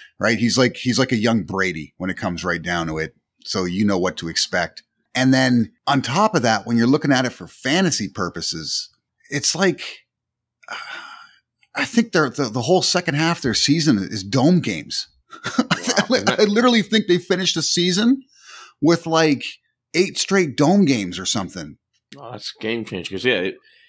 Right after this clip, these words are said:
Speaker 2: if they can get games like Chiefs and Denver out of the way early when the weather's still decent, then, yeah, they can play those games.
Speaker 1: Yeah, I'm gonna, I'm gonna bring it up. I, I saw this earlier. It's, it's disgusting.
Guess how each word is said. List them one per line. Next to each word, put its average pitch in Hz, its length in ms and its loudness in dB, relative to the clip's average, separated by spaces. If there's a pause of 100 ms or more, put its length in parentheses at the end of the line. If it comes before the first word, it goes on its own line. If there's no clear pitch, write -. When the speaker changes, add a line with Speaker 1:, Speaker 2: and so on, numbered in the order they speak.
Speaker 2:
if 98 140 -8
they 131 140 4
can 127 180 -6
get 113 220 -2 (280)
games 101 300 -2
like 85 220 -4 (360)
Chiefs - 680 -4 (160)
and 78 400 -10 (360)
Denver 98 380 -2
out 90 100 2
of 85 60 -8
the 90 60 -6
way 87 260 -2
early 95 460 2 (260)
when 92 160 -6
the 85 80 -8
weather's 87 320 0
still 90 240 -4
decent, 95 600 -4 (440)
then, - 160 -12
yeah, 95 160 -2
they 82 120 -4
can 87 120 -14
play 95 200 -2
those 85 280 -2
games. 82 420 -6
Speaker 1:
Yeah, 67 160 -8
I'm 139 120 4
gonna, 180 120 2
I'm 165 120 0
gonna 185 160 0
bring 147 200 4
it 131 80 4
up. 87 220 -2
I, 117 220 -2
I 151 40 0
saw 208 220 0
this 190 220 0
earlier. 113 260 0
It's, - 220 -4
it's 160 200 0
disgusting. - 720 -4